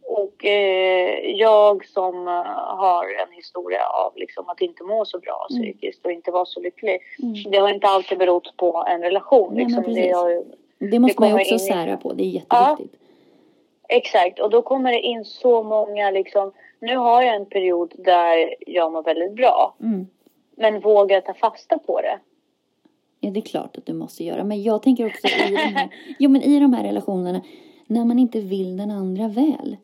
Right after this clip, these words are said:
Speaker 2: eller man märker att den andra inte vill mig väl, då måste man ju dra i handbromsen på något vis.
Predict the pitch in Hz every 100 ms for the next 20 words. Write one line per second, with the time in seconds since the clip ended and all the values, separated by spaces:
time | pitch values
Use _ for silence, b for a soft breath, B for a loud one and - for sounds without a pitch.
0 | - 226 220 220 208 185 - 196 196 202
1 | 190 180 202 190 185 220 233 226 269 254
2 | 175 156 - - - b b b b b
3 | b 311 226 214 196 - 208 196 180 180
4 | 175 - - - 175 101 - 190 - 196